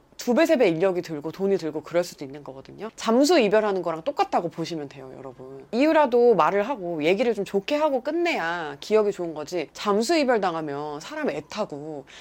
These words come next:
진짜 막 걱정하고 얼마나 그거 찝찝해요. 그렇게 하면 안 되는 것 같아요.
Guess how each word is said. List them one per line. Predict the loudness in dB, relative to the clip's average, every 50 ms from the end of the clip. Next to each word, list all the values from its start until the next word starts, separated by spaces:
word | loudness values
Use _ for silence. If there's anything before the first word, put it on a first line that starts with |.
| -20 -16 -12
진짜 | -6 -4 -2 -2 0 2 2 2
막 | 2 0
걱정하고 | -4 -8 -12 -10 0 0 0 2 2 -4 -8 -8 -6 -2 0
얼마나 | 0 0 0 0 0 -2 -4
그거 | -6 -10 -12 -10
찝찝해요. | -10 -12 -12 -12 -16 -18 -20 -20 -20 -20 -20 -20
그렇게 | -20 -20 -18 -12 -12 -10
하면 | -10 -10
안 | -12 -16
되는 | -18 -20 -20
것 | -20 -20
같아요. | -20 _ _ -20 -20